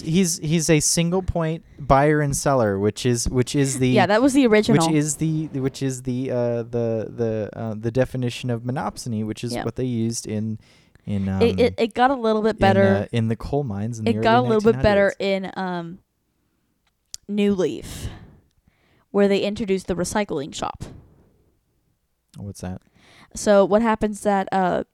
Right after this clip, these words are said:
Speaker 1: they're llamas or alpacas or something.
Speaker 2: Mm-hmm.
Speaker 1: I, I can't tell the difference between those two.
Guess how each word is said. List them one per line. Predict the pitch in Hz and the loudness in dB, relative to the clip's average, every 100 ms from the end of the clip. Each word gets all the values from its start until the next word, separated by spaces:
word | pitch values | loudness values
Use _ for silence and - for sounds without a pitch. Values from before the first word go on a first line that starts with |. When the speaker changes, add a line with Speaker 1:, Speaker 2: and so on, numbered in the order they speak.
| _ | _
Speaker 1:
they're | 190 185 | -2 -2
llamas | 185 180 170 160 175 - - _ _ | -4 -6 -6 -8 -10 -16 -20 _ _
or | - | -10
alpacas | - - 67 - - | -2 -2 -2 -14 -20
or | - | -20
something. | - - - - - | -20 -20 -20 -18 -12
Speaker 2:
Mm-hmm. | 104 98 98 - _ _ _ | -8 -6 -8 -12 _ _ _
Speaker 1:
I, | - - - _ _ | -20 -18 -20 _ _
I | 220 | -14
can't | - 220 | -12 -12
tell | - | -10
the | - | -12
difference | - - - - | -12 -12 -14 -8
between | 214 214 - | -6 -6 -8
those | - - | -14 -12
two. | - | -10